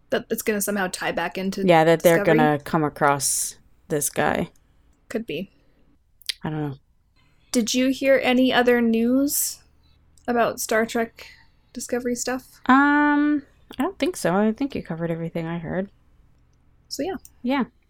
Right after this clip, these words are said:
Speaker 1: Now, let's jump into the trailer.
Speaker 2: Did, did you like the trailer?
Speaker 1: I loved the trailer.
Speaker 2: Good.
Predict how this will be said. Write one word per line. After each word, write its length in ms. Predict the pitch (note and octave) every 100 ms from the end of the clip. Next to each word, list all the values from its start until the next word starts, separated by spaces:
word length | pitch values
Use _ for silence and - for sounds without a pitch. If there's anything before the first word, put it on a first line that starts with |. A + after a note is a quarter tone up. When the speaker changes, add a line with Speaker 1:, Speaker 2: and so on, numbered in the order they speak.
| _ _
Speaker 1:
Now, 720 | B3 A3 C#4+ B3 G#3 G#3 C4 - -
let's 460 | A3 A#3+ B3 - - A3+
jump 340 | A3+ A3 A#3+
into 540 | - F#3+ G#3 - A3 G#3+
the 140 | A3
trailer. 800 | A3 - - E4+ A4 G3 D3 F#3+ - _ _ _ -
Speaker 2:
Did, 180 | F#3+ - _
did 180 | - F#3
you 60 | F#3
like 240 | F#3 F3+
the 80 | G3+
trailer? 420 | A3 G#3 A3+ A#3+ _ _
Speaker 1:
I 180 | - A3
loved 540 | G3+ F#3 F3+ D#3+ C#3+ -
the 60 |
trailer. 480 | E3+ E3+ A2 - G3 - _ _ _ _ - -
Speaker 2:
Good. 180 | -